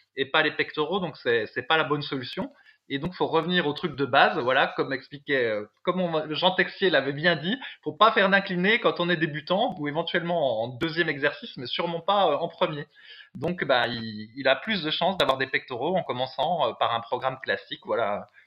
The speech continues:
du couché, euh, éventuellement de l'incliné avec haltère ou alors, euh, des écartés et puis du pullover. Et puis en faisant monter ça, euh, monter les poids, euh,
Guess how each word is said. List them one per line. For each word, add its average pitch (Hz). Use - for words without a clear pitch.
du 143
couché, 156
euh, 117
éventuellement 160
de 131
l'incliné 143
avec 139
haltère 139
ou 147
alors, 139
euh, 117
des 120
écartés 143
et 117
puis -
du 127
pullover. 131
Et -
puis -
en 175
faisant 139
monter 156
ça, 160
euh, 123
monter 151
les 139
poids, 156
euh, 117